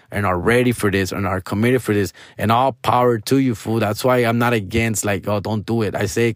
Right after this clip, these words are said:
clowning, fool. If you're doing it, of course, I wish you the best. But for me, for me, it wasn't that, fool. Like, I was, I was, at least at that time,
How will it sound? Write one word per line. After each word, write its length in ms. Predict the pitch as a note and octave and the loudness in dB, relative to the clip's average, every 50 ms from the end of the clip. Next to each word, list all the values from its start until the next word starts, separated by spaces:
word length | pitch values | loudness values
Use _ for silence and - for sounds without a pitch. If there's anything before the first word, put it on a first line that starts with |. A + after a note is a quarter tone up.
| _ _ | _ _
clowning, 640 | - - G2+ F#2+ G2+ G#2 A2+ A2+ G#2+ F#2+ F#2 F2 F2+ | -8 -4 -2 0 0 0 0 0 0 -2 -2 -4 -6
fool. 380 | - - F#2+ G2+ G#2 G2 G2 - - - - - - | -6 -4 -2 -2 -2 -2 -4 -8 -18 -20 -20 -14 -6
If 140 | F#2+ G#2+ G2+ | -4 -2 0
you're 100 | A2 G#2 | 0 -2
doing 300 | E2+ A2+ A2+ A#2+ B2 B2 | 0 0 2 2 2 2
it, 200 | B2+ C3 A#2+ - _ _ - | 2 0 -2 -4 _ _ -18
of 100 | - - | -16 -14
course, 380 | - - - A#2 B2 A#2+ A2 G2+ | -10 -2 0 2 2 2 2 2
I 80 | G2+ F#2+ | 0 0
wish 260 | F#2 G2+ G2 - - | 2 0 0 0 -2
you 60 | G2 | -2
the 100 | F#2 F#2 | -2 -2
best. 400 | D#2+ - F#2+ G2 F2+ - - - - - - - - - _ _ - | 0 0 -2 0 0 -2 -2 -4 -4 -18 -20 -20 -20 -20 _ _ 0
But 280 | B2+ C3 B2+ A#2 - _ - - - - - _ _ | 2 2 2 0 -2 _ -14 -20 -20 -20 -20 _ _
for 240 | _ - - A#2+ A2+ | _ -4 -2 0 2
me, 420 | G#2+ A2 B2 C3+ D3+ F3 E3 D3+ D3 | 2 2 4 4 4 4 4 2 2
for 300 | A#2 - C#3+ C3 B2+ A#2+ | 0 0 2 2 4 4
me, 640 | B2+ C#3+ E3 F#3+ G3+ G3+ G3+ F#3 D#3+ C#3+ C3+ B2+ - - - _ _ _ | 2 2 2 2 4 4 4 4 2 2 0 -2 -6 -12 -20 _ _ _
it 180 | - A#2+ A#2 A2+ | -2 -2 0 2
wasn't 520 | B2+ C#3 C#3+ D3 D3 B2 C3+ C#3 B2+ A#2+ | 2 4 4 4 2 2 0 0 0 2
that, 300 | B2 B2+ C3+ C#3 B2+ - - | 2 2 2 2 0 -2 -4
fool. 440 | - - A2+ A2+ A#2 A#2 A#2+ A#2+ A2 | -6 -2 0 2 2 2 2 0 0
Like, 320 | A2 A2 A2 G2+ - - | 0 -2 -2 -2 -2 -2
I 60 | A2+ | 0
was, 220 | A#2+ B2+ C3 A#2+ B2 | 0 0 0 0 0
I 120 | A#2+ C3 | 0 2
was, 140 | C3 B2 A#2+ | 2 2 0
at 80 | B2+ | 0
least 160 | C3+ D3+ C#3+ E3+ | 0 0 0 0
at 80 | D#3 | 0
that 160 | D3+ B2+ G#2 | 0 0 0
time, 440 | - - A#2+ B2 C3 C3+ C3 A#2+ G#2+ | -2 -2 -2 0 0 0 0 -2 -2